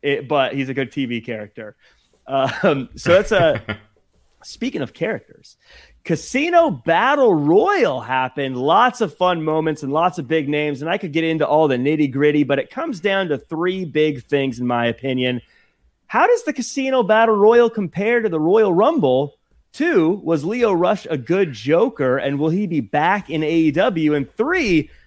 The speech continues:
Speaker 1: Jungle Boy wins and gets an A E W world title shot. Uh, Raj, I'm gonna ask you this first. Uh, the Casino Battle Royal, uh, I feel like the rules are kinda confusing. I wish they would just say, "We're gonna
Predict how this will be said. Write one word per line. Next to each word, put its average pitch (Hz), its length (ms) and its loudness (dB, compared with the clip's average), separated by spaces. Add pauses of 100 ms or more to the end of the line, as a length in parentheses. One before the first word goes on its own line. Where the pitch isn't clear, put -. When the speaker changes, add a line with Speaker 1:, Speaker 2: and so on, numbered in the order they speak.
(120)
Speaker 1:
Jungle 247 480 0
Boy 214 300 4
wins 220 440 0
and 147 260 -6
gets 185 340 -6
an 139 240 -6
A 185 200 2
E 185 300 -8
W 170 460 -2
world 165 680 0 (140)
title 151 520 -2
shot. 120 520 -2 (380)
Uh, 131 180 -6
Raj, 214 340 0
I'm 247 60 -6
gonna 247 100 -2
ask 185 340 -4
you 175 140 -4
this 156 160 -6
first. 202 640 -2
Uh, 151 400 2 (440)
the 180 200 -4
Casino 269 400 -4
Battle 226 320 0
Royal, 220 480 0
uh, 151 280 -2 (200)
I 220 160 0
feel 392 180 -8
like 320 120 -6
the 277 80 -4
rules 262 240 -4
are 262 60 -4
kinda 254 200 -4
confusing. 247 640 -2
I 151 140 2
wish 254 220 -2
they 226 100 0
would 220 160 -2
just 220 320 -4 (240)
say, 214 260 2
"We're 208 200 4
gonna 202 420 2